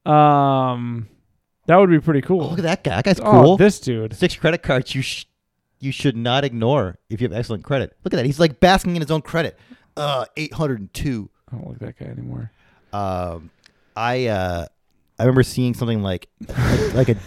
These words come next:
Speaker 2: decade
Speaker 1: <laughs> I
Speaker 2: ago.
Speaker 1: like Kimmy's comment.
Speaker 2: Like a decade ago now.
Speaker 1: What?
Speaker 2: I remember seeing something like a decade ago now when, like, three D printing was just kind of
Speaker 1: Yeah.
Speaker 2: becoming a thing, where they were talking about going into, um,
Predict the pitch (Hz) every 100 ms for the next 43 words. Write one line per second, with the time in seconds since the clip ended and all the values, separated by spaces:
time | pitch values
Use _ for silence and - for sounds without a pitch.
0 | - 113 110 147 151 160 160 165 143 123
1 | 127 - - - - 117 107 117 113 151
2 | 143 147 147 147 151 160 _ _ _ -
3 | 147 214 233 - - 120 120 131 127 104
4 | 82 92 90 107 113 110 107 104 92 92
5 | 113 101 107 101 85 87 92 - 92 90
6 | 78 - - 165 151 117 - - 101 104
7 | 95 82 - 85 90 98 90 - 104 98
8 | 104 92 80 90 90 90 87 - 95 90
9 | - 87 80 76 _ _ _ _ _ _
10 | _ - 76 71 67 -